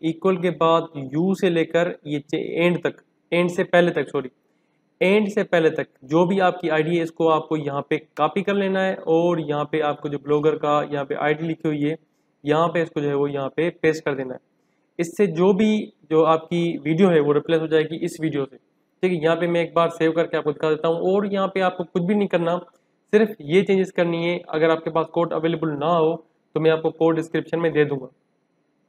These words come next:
उसके बाद यहाँ पे मैं इसको refresh करके एक बार check कर लेता हूँ कि यहाँ पे video जो है वो update हुई है कि नहीं हुई। यहाँ पे आप देखें video जो है वो change हो चुकी है। अब यहाँ पे जो है वो मेरी video आ चुकी है जो कि पहले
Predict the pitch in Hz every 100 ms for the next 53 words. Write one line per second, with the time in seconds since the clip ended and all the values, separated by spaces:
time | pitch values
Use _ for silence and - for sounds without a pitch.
0 | - 147 170 170 156 160 160 160 156 160
1 | 151 156 170 - 165 170 160 165 170 175
2 | 170 165 175 165 156 151 143 147 143 151
3 | 147 143 151 175 - _ _ - 160 131
4 | 160 143 151 156 160 156 147 135 127 -
5 | 151 170 170 156 160 165 160 170 160 156
6 | 156 156 165 165 151 139 - 123 - 147
7 | 147 156 151 165 156 156 156 147 165 185
8 | 175 170 165 165 - 170 175 156 156 160
9 | 165 165 151 147